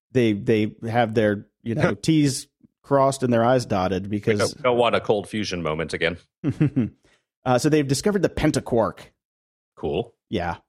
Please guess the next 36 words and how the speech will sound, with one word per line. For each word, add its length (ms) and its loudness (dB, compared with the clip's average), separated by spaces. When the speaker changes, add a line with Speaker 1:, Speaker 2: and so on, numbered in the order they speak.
Speaker 1:
I 60 -2
don't 140 2
know 80 2
what 140 2
it 100 -2
does. 280 0
I'd 100 2
have 120 2
to 80 2
ask 160 0
my 80 0
brother. 300 0
He's 160 -2
the 80 -4
physicist. 580 -6
Speaker 2:
It 160 -4
represents 480 0
a 60 4
way 180 0
to 160 0
aggregate 500 -2
quarks, 380 -2
Jason. 380 -6
Duh. 380 2
Speaker 1:
<laughs> 220 -10
Speaker 2:
That's 520 -8
what 120 0
it 60 -2
says 300 0
right 160 2
there 160 2
in 60 -4
the 120 2
article. 440 0
Speaker 1:
Okay, 420 -2
well. 380 0